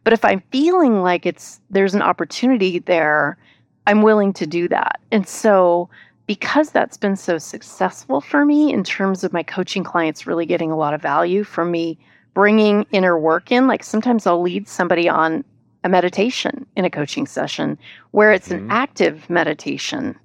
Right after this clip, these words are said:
Speaker 1: It's actually, like, active imagination in terms of Jung. You know, he did this when somebody had a problem. It was like, "Imagine the problem,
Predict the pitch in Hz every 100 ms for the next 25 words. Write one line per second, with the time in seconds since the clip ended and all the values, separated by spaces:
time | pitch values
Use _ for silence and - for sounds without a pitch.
0 | _ _ _ _ - 202 - - 208 220
1 | - 214 196 175 170 - - 220 247 240
2 | 196 196 190 180 185 180 185 185 - 160
3 | 139 147 - 175 156 170 170 202 240 220
4 | - - - _ 190 185 170 233 240 214
5 | 165 - - - - 156 - 185 175 175
6 | 175 - 185 202 202 - - - - -
7 | - - 196 208 190 175 170 - 226 208
8 | 202 202 233 240 233 214 - 190 185 180
9 | 165 -